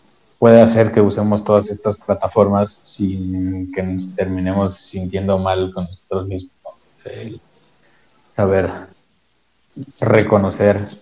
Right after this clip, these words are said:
nuestro valor y saber que nuestro valor no, no disminuye por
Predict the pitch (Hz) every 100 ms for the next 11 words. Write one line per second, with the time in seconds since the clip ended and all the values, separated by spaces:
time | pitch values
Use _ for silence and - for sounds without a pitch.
0 | - 110 - 98 95 110 127 - - -
1 | - _ _ _ 92 95 90 92 98 98
2 | 104 92 - 95 92 98 101 101 98 98
3 | 98 98 104 107 104 98 104 104 107 -
4 | 95